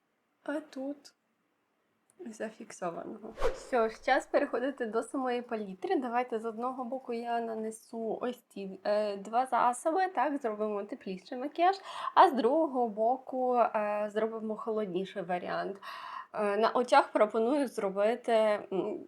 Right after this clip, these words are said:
ось цими відтінками, оскільки, е, як рум'яна, е, цей відтінок,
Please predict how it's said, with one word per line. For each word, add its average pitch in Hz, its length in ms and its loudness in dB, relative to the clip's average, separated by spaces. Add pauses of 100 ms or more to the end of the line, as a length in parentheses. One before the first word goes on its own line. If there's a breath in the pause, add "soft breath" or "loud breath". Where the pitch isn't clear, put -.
(120)
ось 240 220 2
цими 196 300 -2
відтінками, 185 680 -4
оскільки, 226 640 2 (340 loud breath)
е, 208 240 4
як 233 440 6
рум'яна, 214 880 2
е, 196 340 -4
цей 233 360 2
відтінок, 214 600 -2